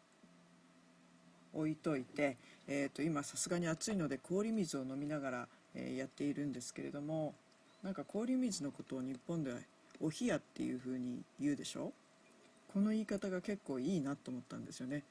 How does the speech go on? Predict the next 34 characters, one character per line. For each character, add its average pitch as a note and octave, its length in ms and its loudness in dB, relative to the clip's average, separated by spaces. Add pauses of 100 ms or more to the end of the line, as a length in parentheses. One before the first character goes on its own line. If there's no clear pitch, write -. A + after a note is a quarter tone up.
(200)
水 E3 300 6
と - 180 -2
か - 100 -2
冷 D#3+ 300 0
た D#3 220 2
い D3+ 60 2
水 D3 300 0
と B2+ 120 -8
か B2+ 380 -6 (340)
氷 E3+ 320 4
水 D3 260 2
と - 100 -10
か - 120 -10
言 B2+ 120 -2
わ C#3 80 -2
な C#3+ 140 -2
い B2+ 60 -2
で、 - 80 -8 (100)
お C3+ 100 -4
冷 A#3+ 200 -2
や G3 80 4
っ - 20 -4
て - 220 -6
い C3+ 80 0
う B2+ 60 -4
の B2+ 100 -8
が C3+ 280 -2 (640)
冷 B3+ 100 4
え A#3+ 100 2
て - 140 -2
い C3 160 2
る - 220 -4 (220)
水 - 360 -2
っ - 20 -6